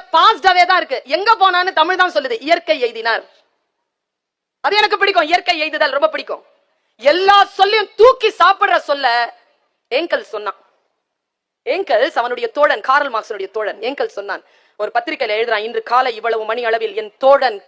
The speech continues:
காரல் மார்க்ஸ் சிந்திப்பதை நிறுத்தி கொண்டான்."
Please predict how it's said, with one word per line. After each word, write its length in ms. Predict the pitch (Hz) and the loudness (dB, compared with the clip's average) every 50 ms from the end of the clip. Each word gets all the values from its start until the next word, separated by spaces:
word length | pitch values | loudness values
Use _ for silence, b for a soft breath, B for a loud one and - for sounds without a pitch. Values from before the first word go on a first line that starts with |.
| _ | _
காரல் 440 | - 247 240 254 254 247 233 220 208 | 0 2 4 4 2 2 -2 -4 -2
மார்க்ஸ் 580 | 208 226 240 233 196 - - - _ _ _ _ _ _ _ _ _ _ _ _ _ _ _ _ _ _ _ - | 0 0 0 0 -2 -4 -10 -20 _ _ _ _ _ _ _ _ _ _ _ _ _ _ _ _ _ _ _ -8
சிந்திப்பதை 540 | 269 269 294 311 302 - - 240 233 262 262 | -6 -4 -4 -4 -4 -4 -2 0 0 0 -2
நிறுத்தி 300 | 233 220 240 233 - 233 | -2 -4 -6 -6 -10 -10
கொண்டான்." 360 | - 196 185 190 208 196 | -8 -8 -6 -4 -6 -6